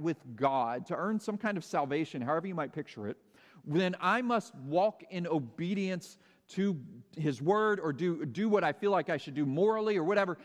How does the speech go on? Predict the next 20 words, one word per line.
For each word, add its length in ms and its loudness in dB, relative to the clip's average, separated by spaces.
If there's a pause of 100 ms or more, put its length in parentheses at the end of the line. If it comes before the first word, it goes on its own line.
(120)
and 100 2
I 120 4
will 120 4
reach 300 0
that 160 4
point 220 -2
of 80 -6
salvation." 480 0 (1300)
But 180 4
what 180 0
Jesus 460 -2
says 300 0
is 100 -8
that 160 -2
Christianity 720 -4
actually 440 0
turns 320 -8
this 220 -8
upside 440 -4
down. 340 -10